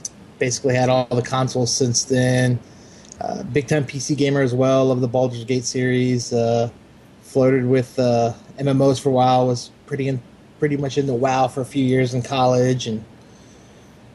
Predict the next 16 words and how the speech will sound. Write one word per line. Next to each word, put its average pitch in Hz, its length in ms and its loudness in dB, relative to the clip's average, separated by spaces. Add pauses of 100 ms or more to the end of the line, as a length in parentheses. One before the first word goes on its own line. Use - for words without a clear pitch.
and 123 180 0
now 147 480 2 (340)
I 135 180 -2
have 135 320 -2
a 131 80 -4
stack 147 400 -4
of 123 200 -8
backlog 131 640 -2
that's 120 200 -6
so 131 200 -4
big 127 320 -2
that 120 120 0
I'll 117 80 0
never 120 260 0
get 117 240 -6
through 117 280 -2